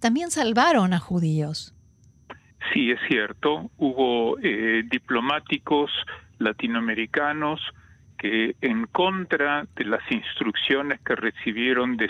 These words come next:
Speaker 2: sus cancillerías, de sus ministerios, eh, trataron de ayudar y de, trataron de salvar la vida de judíos de, eh, de dos modos, eh, esencialmente.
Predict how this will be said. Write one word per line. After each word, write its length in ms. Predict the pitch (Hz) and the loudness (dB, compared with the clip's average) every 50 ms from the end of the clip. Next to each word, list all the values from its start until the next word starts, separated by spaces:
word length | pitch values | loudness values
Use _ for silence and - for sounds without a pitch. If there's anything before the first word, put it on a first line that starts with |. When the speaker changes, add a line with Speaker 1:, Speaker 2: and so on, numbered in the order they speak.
| - - - | -2 -4 -2
Speaker 2:
sus 180 | 117 110 107 - - - | -2 -2 -2 -4 -6 -4
cancillerías, 960 | - 127 113 101 - - 120 104 - 123 113 110 123 131 123 120 117 113 - - - - - - - - - - - - | -4 -4 -4 -4 -4 -4 -4 -2 0 0 0 2 2 0 2 2 2 0 0 -4 -10 -18 -20 -20 -20 -20 -20 -16 -8 -4
de 120 | 110 101 - - | -2 -2 -2 0
sus 160 | - 143 135 131 | 0 0 2 2
ministerios, 840 | 123 113 98 101 92 - - - 139 135 143 143 147 151 156 160 - - - - - - - - - - - _ - | 0 -2 -2 -4 -6 -8 -2 0 2 2 2 2 2 2 2 2 0 -4 -8 -12 -16 -18 -20 -20 -20 -20 -18 _ -10
eh, 640 | - - 101 104 110 107 107 107 107 110 107 104 - - - | -8 -4 -2 0 0 2 2 2 2 2 0 -2 -4 -4 -4
trataron 640 | - 110 104 - - 135 131 131 135 135 135 131 117 | -2 -2 -2 -2 -2 -2 0 0 -2 -4 -4 -4 -2
de 360 | 113 113 113 110 110 110 107 | 0 0 2 2 2 2 2
ayudar 800 | - - 120 110 - 117 110 107 - 143 147 151 151 156 151 170 - 214 | 0 0 -2 -2 -2 -2 -2 0 2 2 2 2 2 0 -2 -4 -6 -4
y 180 | 175 127 104 | -4 -2 -2
de, 280 | 98 107 107 104 107 - | 0 0 0 0 0 -2
trataron 640 | - - 131 113 101 - 135 131 127 131 131 127 113 | -2 -2 -2 -2 -2 -2 -2 0 0 -2 -4 -4 -4
de 100 | 117 104 - - | -4 -4 -2 -2
salvar 600 | - 117 107 107 107 123 127 131 131 127 131 127 - - - - - - - | -2 -2 -2 -2 -2 0 2 2 2 0 -2 -8 -10 -16 -20 -20 -20 -6 0
la 220 | 117 113 101 107 | 0 2 2 2
vida 280 | - 113 110 107 107 110 | 0 0 2 2 2 2
de 120 | 107 101 | 0 -2
judíos 600 | - - - 127 120 139 156 165 165 165 170 160 - - - - - - - - - - - - - - - - - | -4 -2 -2 0 0 2 2 4 4 4 2 0 -2 -6 -8 -8 -14 -20 -20 -20 -20 -20 -20 -12 -8 -8 -8 -4 0
de, 440 | - 165 170 175 175 175 185 175 - - | 2 4 6 6 6 4 4 2 0 -2
eh, 720 | 175 190 151 123 123 127 127 123 123 127 123 123 123 127 120 - | 0 2 2 2 2 2 2 2 2 2 2 0 0 -2 -2 -2
de 100 | 143 147 - | -2 0 0
dos 200 | 175 180 160 139 | 0 -2 -2 -2
modos, 540 | 147 151 156 156 151 147 143 135 123 117 - - - - - - - | -2 0 2 2 4 2 2 0 0 -2 -2 -4 -4 -4 -6 -10 -8
eh, 300 | - 110 104 - - 147 - | -6 -4 -2 0 0 0 0
esencialmente. 1120 | - - 131 120 117 - - 131 123 117 117 110 113 110 104 98 95 92 - - 101 87 | 0 0 -2 -2 -2 -2 0 2 2 2 2 0 0 0 0 -2 -4 -6 -6 -6 -6 -6